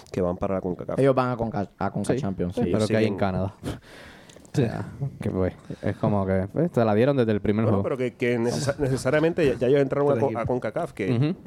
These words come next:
Speaker 1: ya la liga acá ya, pues, la pueden dar por perdida.
Speaker 2: Claro, claro. Eh,
Speaker 3: Que
Speaker 2: yo, yo creo que si Atlanta logra temprano en el partido imponer su temperamento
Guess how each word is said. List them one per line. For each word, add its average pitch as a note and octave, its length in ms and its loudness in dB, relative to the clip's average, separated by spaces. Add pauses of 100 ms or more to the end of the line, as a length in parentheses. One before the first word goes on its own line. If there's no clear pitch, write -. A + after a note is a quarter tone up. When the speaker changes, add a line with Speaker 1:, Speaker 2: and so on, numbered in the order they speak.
Speaker 1:
ya A2 160 -2
la C3 100 -2
liga B2 220 0
acá B2+ 180 -4
ya, F3 220 0
pues, B2+ 140 -4 (120)
la A2 120 -2
pueden A#2 160 0
dar B2 100 2
por B2+ 160 0
perdida. A#2+ 320 0 (240)
Speaker 2:
Claro, G2+ 280 0 (680)
claro. F#2+ 260 0 (380)
Eh, G#2 360 4 (800)
Speaker 3:
Que G2+ 160 2
Speaker 2:
yo, G#2 160 6 (120)
yo A#2 160 4
creo C#3 260 2
que B2 120 0
si A2+ 320 2
Atlanta A2+ 520 0
logra B2+ 360 2
temprano A#2 600 2
en B2+ 60 6
el B2 80 4
partido A2 540 0 (1040)
imponer G2+ 400 2
su B2 120 2
temperamento A2 760 0